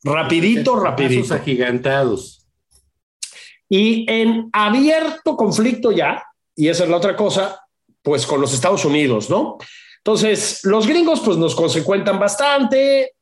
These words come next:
Speaker 1: seguimos siendo necesarios desde muchos puntos de vista, sigue habiendo un volumen, eh, de, de transacciones comerciales entre los dos países, pues,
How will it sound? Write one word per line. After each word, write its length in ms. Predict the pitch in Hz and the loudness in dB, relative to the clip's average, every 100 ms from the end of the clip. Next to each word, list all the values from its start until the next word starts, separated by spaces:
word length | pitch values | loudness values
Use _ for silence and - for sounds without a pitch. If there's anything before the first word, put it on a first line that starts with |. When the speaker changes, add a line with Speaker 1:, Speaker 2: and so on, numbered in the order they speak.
| - - _ _ | -20 -20 _ _
Speaker 1:
seguimos 460 | - 190 226 254 220 | -2 2 2 2 2
siendo 240 | 226 220 | 2 2
necesarios 600 | 165 131 127 160 160 131 | 0 0 -2 0 0 0
desde 140 | 110 | 0
muchos 320 | 113 120 131 - | 2 2 0 -2
puntos 280 | 135 131 147 | -2 0 2
de 80 | |
vista, 320 | 196 226 226 - | 2 2 0 -2
sigue 220 | 175 165 | -2 0
habiendo 320 | 156 160 156 | 0 0 0
un 120 | 156 | 0
volumen, 760 | 131 131 143 143 135 113 107 98 _ _ _ _ _ _ _ _ _ - | 2 2 2 2 2 0 -2 -6 _ _ _ _ _ _ _ _ _ -20
eh, 680 | 101 90 95 92 90 87 85 80 | -18 -12 -10 -10 -10 -14 -16 -18
de, 220 | 87 95 87 | -16 -14 -8
de 220 | 92 90 - | -6 -6 -6
transacciones 580 | - 117 120 113 156 156 | -2 0 0 0 0 0
comerciales 640 | - 127 123 165 165 143 | 0 0 0 0 0 0
entre 160 | 139 117 | 0 0
los 100 | 117 | 0
dos 160 | 143 135 | 0 0
países, 440 | 135 139 123 127 | 0 0 0 -2
pues, 480 | - - - - | -4 -6 -6 -8